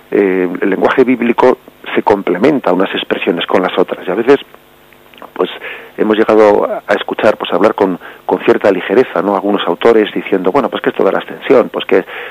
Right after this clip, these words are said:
puede ser una cosa que, que alguno, pues, eh, ahí introdujo, así como quien dice, pues, pues debajo de, debajo del mantel en la Sagrada Escritura, porque en el fondo está dicho únicamente en un momento, en los, en los Hechos de los Apóstoles, pero pudo ser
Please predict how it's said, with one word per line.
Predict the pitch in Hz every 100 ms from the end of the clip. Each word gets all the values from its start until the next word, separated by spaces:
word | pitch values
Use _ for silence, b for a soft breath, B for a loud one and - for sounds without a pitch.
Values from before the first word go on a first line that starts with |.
| B
puede | 101 95 -
ser | 98 85 B B
una | - 110 -
cosa | 113 104 98
que, | - 90 85 85 - B B -
que | 90
alguno, | 82 92 110 101 92 85
pues, | - -
eh, | 90 85 82 - -
ahí | 98 95 107
introdujo, | 107 98 95 139 - 82
así | - 98
como | 95 92
quien | 95 92
dice, | 104 98
pues, | 80 - 85 -
pues | - - 80
debajo | 85 82 95 92
de, | 87 71 B B B B
debajo | - - 110
del | 98
mantel | 82 90 113 98
en |
la | 85
Sagrada | - 95 92
Escritura, | 85 - - 113 101
porque | 95
en | 92
el |
fondo | 113 113
está | - 107
dicho | 113 110
únicamente | 104 98 98 104 98
en |
un | 98
momento, | 85 123 113 95
en | 90
los, | 85 - B B B 92
en |
los | 95 113
Hechos | - 90
de | 87
los | 80
Apóstoles, | - 139 - 104 -
pero | 98
pudo | 107 101 98
ser | 110 113